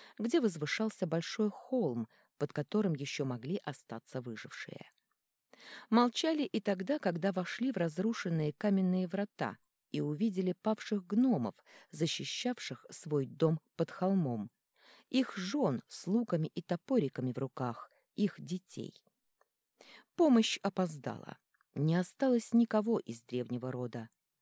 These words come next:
Всех вырезали одержимые, сожгли древние алтари, разрушили искусные скульптуры и механизмы.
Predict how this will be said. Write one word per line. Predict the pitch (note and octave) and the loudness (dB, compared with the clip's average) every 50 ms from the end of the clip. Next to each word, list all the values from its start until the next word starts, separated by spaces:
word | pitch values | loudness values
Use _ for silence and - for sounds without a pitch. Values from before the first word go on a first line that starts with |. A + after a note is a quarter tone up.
| _ _ _ | _ _ _
Всех | - - - - - A3 A3 G3 - - | -16 -14 -10 -2 2 2 2 2 2 -6
вырезали | D3+ C#3+ E3 G3+ G#3 G3 F#3 D#3 E3 F3 F3 E3 - | -8 -2 2 2 4 2 2 2 0 0 0 0 -2
одержимые, | - E3+ D#3 E3 F3+ F3+ F3+ F3 E3 D3+ C3+ A#2 G#2+ G#2+ G#2 G2 D#2+ - - _ _ _ - - - - | -2 -4 -2 -2 -4 -4 -4 -6 -6 -6 -4 -4 -4 -6 -6 -8 -10 -12 -14 _ _ _ -20 -20 -20 -16
сожгли | - - - E3+ F3+ E3 D3+ E3 G3 A3+ G3+ | -6 -2 0 2 2 0 0 -2 0 -2 0
древние | - D3+ E3 F3 D#3+ E3+ E3 E3 E3 | 0 0 -2 0 0 0 0 0 -2
алтари, | E3 - - F3 E3+ D3 A#2+ F#2 - _ _ _ _ _ _ | -4 -4 -4 -6 -4 -4 -6 -8 -10 _ _ _ _ _ _
разрушили | - - C3+ B2+ - - D3+ F3 G#3 - - - E3+ - - | -6 -4 -4 -4 -4 -2 -2 -2 -2 -2 -4 -4 -4 -4 -6
искусные | - D#3 - - - G#3 G3+ - - E3+ D#3 C#3+ | -8 -12 -10 -8 -6 -6 -6 -4 -2 -2 -2 -2
скульптуры | - - - C#3 C3 _ - - F3+ F3+ F3+ F3+ E3 - | -4 -6 -8 -8 -8 _ -10 -6 -6 -4 -4 -4 -6 -6
и | - A#2 | -8 -6
механизмы. | A#2+ A#2+ - - A#2+ A#2 A2 - - - - - - | -6 -6 -8 -8 -10 -10 -10 -12 -12 -14 -14 -14 -14